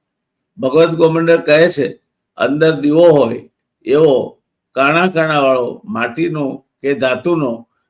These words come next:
નાનો મોરિયો દીવો ઠરી ન જાય અને તેના કિરણ ચારે બાજુ નીકળી શોભે, તે માટે તેના ઘણા કાણા રાખવામાં આવ્યા છે. દેવી પ્રસાદન માટે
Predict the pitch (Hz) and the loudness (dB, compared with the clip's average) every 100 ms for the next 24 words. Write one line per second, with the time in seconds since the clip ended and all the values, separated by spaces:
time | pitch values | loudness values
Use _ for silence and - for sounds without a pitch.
0 | _ 117 123 143 160 147 135 147 165 131 | _ -8 -4 -2 -2 -2 0 2 2 0
1 | 113 _ _ _ 110 127 156 165 160 143 | -4 _ _ _ -16 -4 2 2 2 -4
2 | 151 170 170 151 131 113 101 _ _ _ | 0 0 0 -2 -2 -4 -8 _ _ _
3 | _ _ _ _ _ - 147 160 143 135 | _ _ _ _ _ -10 -8 -4 -2 -2
4 | 156 - 143 160 170 165 _ _ _ _ | -2 -2 -2 -2 -4 -8 _ _ _ _
5 | _ _ _ _ _ 127 147 160 160 160 | _ _ _ _ _ -4 -2 0 0 -2
6 | 156 143 147 139 139 135 143 117 117 _ | -4 -6 -6 -6 -4 0 0 -2 -6 _
7 | _ _ _ _ 160 170 156 - 127 123 | _ _ _ _ -2 0 -4 -4 -8 -8
8 | - 123 131 135 117 117 135 135 120 120 | -8 -6 -4 -4 -4 -4 -6 -6 -6 -4
9 | 117 110 120 113 110 107 107 104 - _ | -6 -8 -8 -8 -6 -6 -8 -10 -16 _
10 | _ _ _ _ _ _ _ _ _ 131 | _ _ _ _ _ _ _ _ _ -2
11 | 147 180 180 170 170 170 170 160 147 143 | 2 2 2 0 0 0 0 -2 -4 -4
12 | 156 165 | -6 -8